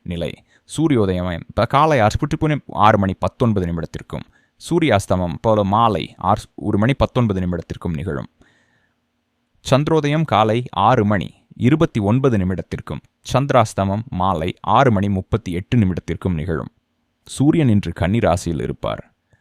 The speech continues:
சந்திரன் நாள் முழுவதும் கன்னி ராசியில் சஞ்சரிப்பார். பண்டிகைகள் மற்றும் விரதங்கள்.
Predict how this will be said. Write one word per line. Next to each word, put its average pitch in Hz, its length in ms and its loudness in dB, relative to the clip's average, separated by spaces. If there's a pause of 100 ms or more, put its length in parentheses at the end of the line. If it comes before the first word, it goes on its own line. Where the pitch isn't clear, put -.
(320)
சந்திரன் 113 360 2
நாள் 110 240 2
முழுவதும் 95 480 0
கன்னி 90 240 -2
ராசியில் 85 480 -2
சஞ்சரிப்பார். - 560 -8 (920)
பண்டிகைகள் 127 640 2
மற்றும் 87 260 -2
விரதங்கள். 76 500 -4